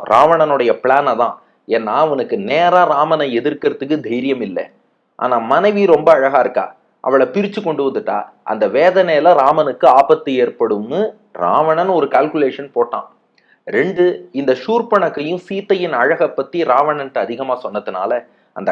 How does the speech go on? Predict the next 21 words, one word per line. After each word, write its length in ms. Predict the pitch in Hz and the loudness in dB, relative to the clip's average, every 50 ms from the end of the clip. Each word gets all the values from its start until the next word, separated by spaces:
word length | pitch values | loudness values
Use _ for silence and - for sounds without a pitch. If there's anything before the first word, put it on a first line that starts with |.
| - - | -6 -4
காமம் 460 | - - 156 165 180 180 170 143 113 101 - - | -2 0 0 2 0 0 -2 -6 -6 -8 -10 -6
அது 200 | - 127 135 156 | -6 -4 -4 -2
வேற 200 | 156 165 170 170 170 | 0 2 2 2 2
அவன் 180 | 160 135 123 | 0 -2 -4
கண்ணை 260 | 117 - 117 135 147 135 | -6 -6 -6 -6 -6 -6
மறைக்கிறது. 460 | 117 107 120 120 - - 113 98 80 82 - _ _ _ _ _ _ _ - | -4 -4 -6 -6 -6 -6 -8 -8 -10 -16 -20 _ _ _ _ _ _ _ -4
அதனால 380 | - 185 175 170 151 160 185 202 | -2 -2 0 0 0 0 -2 -2
சீதையை 480 | 202 - 202 196 190 190 185 180 170 156 135 | -4 -4 -6 -4 -2 0 0 2 2 2 0
அபகரிக்கணும், 680 | 139 143 151 147 147 135 - - 104 95 92 104 123 127 107 - _ _ _ _ _ _ _ - | 0 0 0 0 -2 -4 -4 -8 -10 -10 -8 -10 -10 -10 -12 -16 _ _ _ _ _ _ _ -4
அதற்கு 360 | 165 160 185 185 - - 180 | -2 0 0 0 0 -2 -6
நீ 100 | 165 151 127 | -6 -6 -6
உதவி 300 | 127 135 175 170 170 160 | -4 -2 -2 -2 -4 -6
செய் 200 | 160 - 147 143 | -6 -8 -6 -4
என்று 280 | 127 110 104 110 143 165 151 - _ _ _ _ _ - | -4 -4 -4 -4 -6 -8 -8 -10 _ _ _ _ _ -10
மாரீச்சனிடம் 840 | 90 98 117 156 190 202 202 202 185 - - 165 151 143 135 131 123 | -4 -2 0 2 2 2 2 0 -2 -4 -4 -4 -2 0 -2 -2 -2
வந்து 220 | 120 117 123 - - | -4 -8 -8 -6 -4
கேட்டான் 440 | - 117 117 - - 113 131 139 - - _ - | -2 -2 -2 0 0 0 0 0 -4 -10 _ -6
ராவணன். 500 | - 92 95 117 123 117 104 92 - - _ | -2 0 2 2 0 -2 -4 -6 -10 -10 _
அப்ப 240 | - - - 180 175 | -6 0 4 4 4
மாரீச்சன் 560 | - 120 127 151 175 180 180 175 - 151 135 | 4 4 2 4 4 2 2 0 -2 -4 -4
சொன்னான், 480 | 131 - 110 107 110 107 98 92 107 | -6 -8 -8 -6 -4 -4 -2 -2 -2